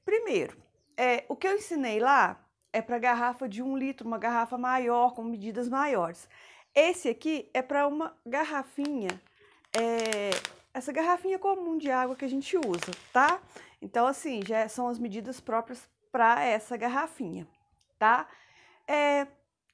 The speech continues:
outro motivo é porque o outro, eu coloquei, é, o Etaflon com a parte brilhante pra dentro. Esse aqui, ó, é com plástico leitoso por cima do Etaflon, que dá um acabamento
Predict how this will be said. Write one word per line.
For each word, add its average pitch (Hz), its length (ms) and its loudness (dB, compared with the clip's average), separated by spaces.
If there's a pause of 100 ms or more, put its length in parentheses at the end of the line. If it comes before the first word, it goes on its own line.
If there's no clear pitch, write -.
(220)
outro 359 280 8
motivo 277 600 0
é 294 100 4
porque 349 320 -4
o 320 140 -2
outro, 240 580 0 (400)
eu 214 120 2
coloquei, 269 800 4
é, 226 200 4
o 226 140 4
Etaflon 233 640 2
com - 80 4
a 247 60 8
parte 262 420 4
brilhante 269 480 -2
pra 302 240 0
dentro. 185 500 -4
Esse 247 280 -2
aqui, 247 420 -4
ó, 175 200 -2 (300)
é 208 80 -6
com 226 220 -6
plástico 240 540 0
leitoso 254 520 0
por 320 220 -10
cima 285 340 -6
do 262 80 -2
Etaflon, 277 580 -2
que - 160 -14
dá 220 120 0
um 220 60 2
acabamento 226 760 -4